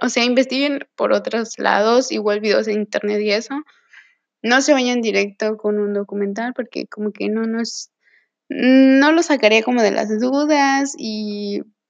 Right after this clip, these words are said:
pues, es algo meramente comercial, entonces, pero, pues, ya ustedes si lo quieren ver. Empezaremos con la pericia de,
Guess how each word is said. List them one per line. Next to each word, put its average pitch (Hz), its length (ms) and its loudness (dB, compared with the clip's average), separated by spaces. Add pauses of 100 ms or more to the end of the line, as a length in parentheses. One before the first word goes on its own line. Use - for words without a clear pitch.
(140)
pues, 240 240 -4
es 226 160 -4
algo 220 240 2
meramente 208 680 0
comercial, - 760 -6
entonces, - 720 -10 (800)
pero, 202 220 4
pues, 233 220 4
ya 254 160 4
ustedes 226 340 -2
si - 80 -8
lo 196 100 -4
quieren 214 200 -2
ver. 277 240 -4 (1700)
Empezaremos 339 720 4
con 302 380 4
la 285 180 2
pericia 240 580 -2
de, 240 580 -2